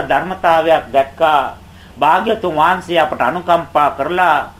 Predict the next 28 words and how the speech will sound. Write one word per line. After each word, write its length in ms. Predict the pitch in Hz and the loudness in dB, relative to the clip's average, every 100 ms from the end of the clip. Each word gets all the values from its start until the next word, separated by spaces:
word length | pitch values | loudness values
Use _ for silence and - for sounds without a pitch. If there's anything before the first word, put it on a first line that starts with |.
| - | -20
මා 340 | - 165 170 131 | -2 2 2 0
ගැඹුරු 380 | 151 160 233 214 | -2 0 0 0
ධර්මතාවයක් 880 | 160 160 220 220 180 170 165 131 | 0 0 0 0 2 2 2 0
දේශනා 460 | 135 151 180 175 160 | -4 -4 -4 -2 -2
කළා 460 | 143 143 139 123 - | 0 2 2 2 -2
මේ 180 | 135 | -6
එකොළොස් 280 | 127 165 175 | -4 -2 -2
වෙනි 220 | 170 147 | -4 -6
ගාථාව 480 | 113 110 143 156 151 135 | -4 -2 0 0 0 0
තුළින්. 420 | 131 127 120 117 - - - - - - | -4 -6 -8 -10 -16 -20 -20 -20 -20 -6
එහෙනම් 340 | 151 185 175 - | -2 0 0 0
අද 200 | 123 180 | -2 0
ඉඳලා 640 | 226 208 190 175 156 127 - - | -2 0 0 2 2 0 -8 -10
අපි 500 | - 147 - 214 156 - | -6 -4 -4 -4 -6 -8
තනියෙන්ම 560 | - 165 247 254 214 175 160 | -4 -2 0 0 0 0 -2
පුද්ගලයෝ 480 | - 180 160 214 202 | -4 -6 -2 2 4
අට 160 | 160 208 | 4 2
දෙනෙක් 320 | 226 208 185 | 0 -2 -2
බවට 320 | 170 165 - | 0 0 0
පත් 260 | - 139 - | -2 -2 -2
වෙමු. 380 | 165 165 147 131 - - - - - | -4 -2 -4 -6 -14 -20 -20 -20 -12
අටලෝ 500 | - 151 240 254 226 | -6 -2 -2 2 2
දාම 340 | 151 165 214 214 | 2 0 0 0
මේ 200 | 190 185 | -2 -2
බඹයක් 420 | 143 151 190 202 | -2 0 2 0
විතර 220 | 208 202 | 0 -2
උස 160 | 170 202 | -2 -2
තියෙන 280 | 180 202 | -6 -2